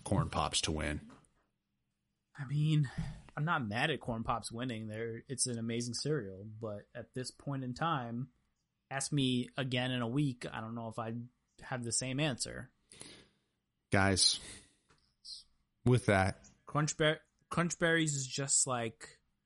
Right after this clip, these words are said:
Speaker 2: I haven't had it in years, so, like, I'm,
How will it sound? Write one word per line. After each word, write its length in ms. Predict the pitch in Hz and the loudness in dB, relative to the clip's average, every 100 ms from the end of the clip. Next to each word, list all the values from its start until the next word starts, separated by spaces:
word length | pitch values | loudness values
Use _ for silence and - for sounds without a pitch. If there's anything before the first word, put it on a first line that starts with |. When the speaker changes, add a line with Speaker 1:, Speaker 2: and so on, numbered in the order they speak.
| _ _ _ - | _ _ _ -6
Speaker 2:
I 100 | 139 | -4
haven't 200 | 143 143 | -4 -4
had 280 | - 139 139 | 0 0 0
it 80 | |
in 140 | 120 120 | -2 -2
years, 580 | 117 120 131 147 156 165 | -2 0 0 0 0 0
so, 240 | - 120 | 0 0
like, 260 | 120 113 139 | -2 -4 -4
I'm, 480 | 120 110 104 104 | -4 -2 -4 -6